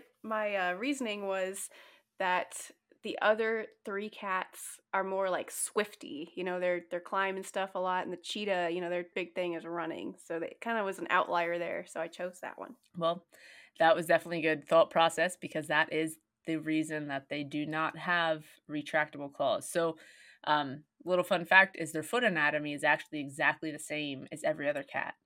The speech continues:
Speaker 2: So they kind of have the ability, you know, the claw does move, but they do not have the sheath that covers the claw.
Speaker 1: Oh, okay. I wonder,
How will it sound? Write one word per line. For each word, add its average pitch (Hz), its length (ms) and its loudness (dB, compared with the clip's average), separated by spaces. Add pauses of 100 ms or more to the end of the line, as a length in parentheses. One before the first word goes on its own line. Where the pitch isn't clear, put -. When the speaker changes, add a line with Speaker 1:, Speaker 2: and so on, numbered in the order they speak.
(380)
Speaker 2:
So - 140 -6
they 165 120 0
kind 196 260 4
of 220 80 2
have 170 240 2
the 147 120 -4
ability, 175 420 0
you 160 200 -2
know, 151 140 -6
the 151 80 -6
claw 175 320 0
does 156 300 4
move, 151 580 -4 (240)
but 185 380 6
they 156 160 -2
do 156 100 -2
not 156 220 0
have 156 200 0
the 135 100 -10
sheath 160 520 -2 (220)
that - 260 -2
covers 160 500 0
the - 100 -18
claw. - 420 -8 (240)
Speaker 1:
Oh, 247 340 0 (140)
okay. 254 440 -4 (200)
I 240 60 4
wonder, 285 420 4